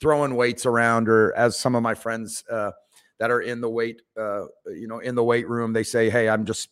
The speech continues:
spending my day picking things up and putting them down." So they go to this room where they pick things up and put them down, um, you know, for a couple hours, right? And on his board, dry erase board, Tom Brady at his house in his weight room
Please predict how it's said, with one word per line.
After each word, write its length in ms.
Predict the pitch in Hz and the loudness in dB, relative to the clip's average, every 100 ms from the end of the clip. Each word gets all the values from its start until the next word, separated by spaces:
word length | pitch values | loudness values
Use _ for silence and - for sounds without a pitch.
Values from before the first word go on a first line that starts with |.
| _ | _
spending 340 | - - 131 120 | -14 -4 -2 0
my 140 | 113 | -2
day 180 | 110 113 | 0 -2
picking 340 | 113 117 117 | -2 -8 -8
things 300 | 107 113 107 | -10 -10 -8
up 160 | 110 107 | -8 -8
and 100 | 101 | -10
putting 200 | 117 107 | -10 -8
them 140 | 101 | -10
down." 200 | 92 87 | -12 -12
So 180 | - 120 117 - - | -6 -6 -6 -10 -4
they 80 | 147 | 0
go 160 | 143 190 | 4 4
to 80 | |
this 220 | 180 165 160 | 4 2 2
room 180 | 165 | 2
where 80 | 151 | 4
they 160 | 131 127 | 4 4
pick 240 | - 151 | 4 2
things 240 | 147 135 117 | 2 2 4
up 160 | 120 | 2
and 100 | 117 | 2
put 120 | 113 | 0
them 100 | 127 | 2
down, 400 | 120 120 120 113 - - - - - | 4 4 4 2 -4 -18 -20 -20 0
um, 380 | 113 113 101 107 | 4 6 4 -2
you 140 | - 123 | -2 0
know, 100 | 107 | 0
for 180 | - 117 | 2 2
a 40 | |
couple 300 | - 120 110 | 4 6 6
hours, 320 | 95 80 85 | 4 2 0
right? 200 | 113 117 - _ _ _ - | 2 2 0 _ _ _ 0
And 200 | 139 139 | 2 2
on 360 | 156 170 196 | 4 6 6
his 420 | 185 185 180 143 - _ | 6 4 4 2 -8 _
board, 720 | 123 107 165 165 120 90 104 - _ _ _ _ _ _ _ | -18 0 2 4 2 -2 -8 -18 _ _ _ _ _ _ _
dry 200 | - 143 | 0 4
erase 360 | 160 160 151 143 | 6 6 4 0
board, 280 | - 110 110 | -4 -6 -2
Tom 260 | 139 147 | -2 0
Brady 320 | 143 135 123 | 0 0 0
at 120 | 117 131 | 0 0
his 140 | 135 | 0
house 320 | 127 110 107 | 0 0 -2
in 80 | 127 | -8
his 140 | 135 | -6
weight 220 | 120 117 101 | 0 0 -2
room 280 | 104 95 | -8 -10